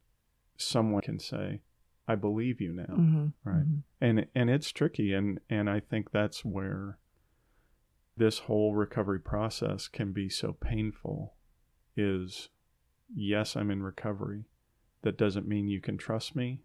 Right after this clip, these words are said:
Speaker 1: That doesn't mean
Speaker 2: Mm-hmm.
Speaker 1: I'm safe. That doesn't mean that I have stopped
Speaker 2: All the other behaviors.
Speaker 1: Yeah, all the other stuff that's done so much damage.
Speaker 2: It might even mean that those other behaviors have increased. I mean, wh-
Speaker 1: True.
Speaker 2: what we've seen is when she finds her voice,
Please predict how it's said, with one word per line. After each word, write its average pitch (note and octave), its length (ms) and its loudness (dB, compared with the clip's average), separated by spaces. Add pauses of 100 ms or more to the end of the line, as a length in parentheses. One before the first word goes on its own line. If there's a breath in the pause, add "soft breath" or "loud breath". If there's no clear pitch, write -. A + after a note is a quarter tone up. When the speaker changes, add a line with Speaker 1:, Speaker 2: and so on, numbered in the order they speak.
(120)
Speaker 1:
That E3+ 160 8
doesn't D#3 300 8
mean G#2 180 8
Speaker 2:
Mm-hmm. G2+ 80 8
Speaker 1:
I'm G2 120 4
safe. A2+ 560 -2 (460)
That G#2+ 160 4
doesn't G2+ 400 2
mean G#2 280 4
that G2 120 2
I G2 140 0
have F#2+ 120 -2
stopped - 600 -2 (360)
Speaker 2:
All D3 140 2
the C#3+ 140 0
other C#3 160 0
behaviors. C#3+ 760 -2
Speaker 1:
Yeah, G#2 240 6
all G#2+ 220 2
the G#2 140 4
other G2+ 180 4
stuff G#2+ 360 2
that's G2+ 180 -2
done G#2 180 0
so - 140 -4
much F#2+ 220 -4
damage. G#2+ 320 2
Speaker 2:
It F3+ 120 8
might G3+ 220 8
even E3 300 10
mean D#3 280 4
that C#3+ 120 2
those D3 220 2
other D3+ 180 6
behaviors D3 540 4
have C3 120 4
increased. - 640 2
I - 40 4
mean, D3 400 4
wh- - 40 -8
Speaker 1:
True. A2+ 220 6
Speaker 2:
what - 140 6
we've D#3+ 160 6
seen A#3 400 6
is D3+ 200 2
when C#3+ 120 4
she D3+ 180 2
finds D3+ 340 2
her E3+ 100 0
voice, D#3+ 720 4